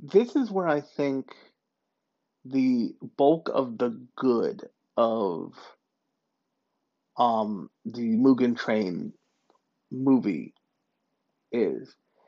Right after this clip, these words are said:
It is a stunningly beautiful movie. And it is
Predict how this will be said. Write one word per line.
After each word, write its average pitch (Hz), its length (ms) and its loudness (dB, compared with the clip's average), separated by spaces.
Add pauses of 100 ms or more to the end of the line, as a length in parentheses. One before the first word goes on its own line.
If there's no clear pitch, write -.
(220)
It 156 120 4
is 175 180 0
a 143 120 6
stunningly 156 800 2
beautiful 117 760 -2
movie. 98 600 -6 (1800)
And 135 220 4
it 131 120 8
is 131 300 6